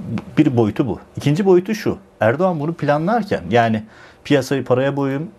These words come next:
baskın seçime gideyim derken ikinci bir plan daha var. Piyasayı paraya boğacak. İnsanlara ekstra astronomik zamlar verecek. Piyasada el altından para basıp, çünkü para bolluğuyla,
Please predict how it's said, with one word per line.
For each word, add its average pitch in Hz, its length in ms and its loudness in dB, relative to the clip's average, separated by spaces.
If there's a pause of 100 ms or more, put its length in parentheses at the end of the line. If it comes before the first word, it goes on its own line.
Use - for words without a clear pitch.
(140)
baskın 120 440 0
seçime 139 320 -4
gideyim 127 300 -2
derken 151 420 0 (460)
ikinci 170 320 2
bir 196 120 2
plan 151 260 2
daha 139 220 2
var. - 200 -10 (440)
Piyasayı 175 360 2
paraya 170 280 2
boğacak. 120 440 -6 (1040)
İnsanlara 135 520 2
ekstra 127 480 0 (160)
astronomik 123 440 -2
zamlar 113 400 2
verecek. 95 560 -6
Piyasada 120 580 2
el 117 240 0
altından 120 360 -4
para 120 220 2
basıp, 113 300 -6
çünkü 117 240 -8
para 131 260 0
bolluğuyla, 113 580 -2